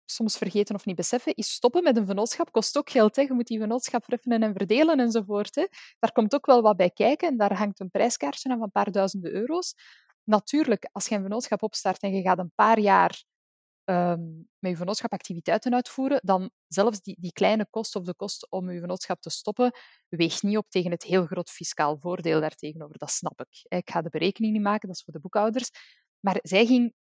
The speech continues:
binnen het jaar nog overstappen naar een, naar een job in loondienst. Ja, dan heeft het niet veel zin dat zij overstapt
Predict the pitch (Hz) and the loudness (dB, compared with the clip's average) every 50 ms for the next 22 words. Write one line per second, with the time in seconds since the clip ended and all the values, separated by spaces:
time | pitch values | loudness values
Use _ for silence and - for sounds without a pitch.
0 | _ _ - 160 - 214 226 247 220 185 180 - - 175 170 156 180 220 233 233 | _ _ -8 -2 2 4 6 6 4 4 0 -2 -2 0 2 2 4 2 2 2
1 | 233 196 196 196 220 226 240 - - - 226 - 226 202 185 185 180 185 180 175 | 0 0 0 -2 -2 -2 -4 -4 -2 -2 -2 -2 -2 -2 -2 -2 -4 -6 -8 -10
2 | 175 - _ - 180 170 170 - 170 156 - 208 - 208 185 170 165 165 175 214 | -14 -18 _ -14 -10 -10 -10 -10 -8 -6 -6 -4 -4 -4 -4 -2 -2 -2 -2 -2
3 | 233 240 262 277 294 285 - - 226 208 202 208 202 196 196 190 170 180 - 202 | -2 -2 -2 -2 -4 -4 -4 0 0 2 2 2 2 2 0 -2 -4 -6 -8 -10
4 | 214 - - 214 190 190 226 226 220 202 - 170 165 196 214 226 233 - - - | -6 -4 -4 -2 0 0 0 0 -2 -2 -2 -4 -4 -4 -4 -6 -8 -8 -6 -6
5 | 240 240 _ _ - | -6 -6 _ _ -20